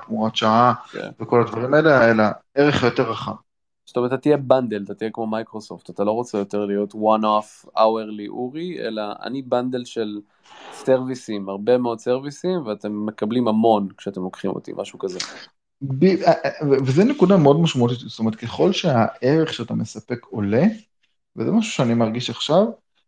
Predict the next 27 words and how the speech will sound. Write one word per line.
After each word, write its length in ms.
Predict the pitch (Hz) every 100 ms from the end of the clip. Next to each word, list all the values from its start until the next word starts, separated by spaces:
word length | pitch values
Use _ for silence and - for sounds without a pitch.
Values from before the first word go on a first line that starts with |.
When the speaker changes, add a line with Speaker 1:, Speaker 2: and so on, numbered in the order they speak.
| _ -
Speaker 1:
ה-, 200 | 123 -
המחיר 400 | 131 127 - 220
שעתי, 720 | - 165 120 - - 185 233 - _ _ 127
או 140 | 110
מחיר 260 | 110 - 151
שעתי, 600 | 127 117 135 135 123 120 _ - - _
אתה 60 |
יודע, 180 | - 127
מסוים, 540 | 117 110 - 123 127 117
או 380 | - - 101
הנורמטיבי, 520 | 113 110 110 110 202 165
הוא 80 | 139
פשוט 240 | 143 170
לא 60 | 160
עובד. 380 | 131 123 127 90 _ -
כי 80 |
תחשוב 200 | 143 185
שעכשיו 260 | 196 175 156
אני, 120 | 143
נגיד, 240 | 123 120 127
סתם, 260 | - 113 98 _ _ _ - _ -
מלווה 380 | 120 120 110 135
איזה 180 | 131 123
סטארט-אפ, 680 | - 131 131 139 143 139 127
ואני 280 | 123 113 113
עושה 220 | 110 -
לו 400 | 120 120 117 113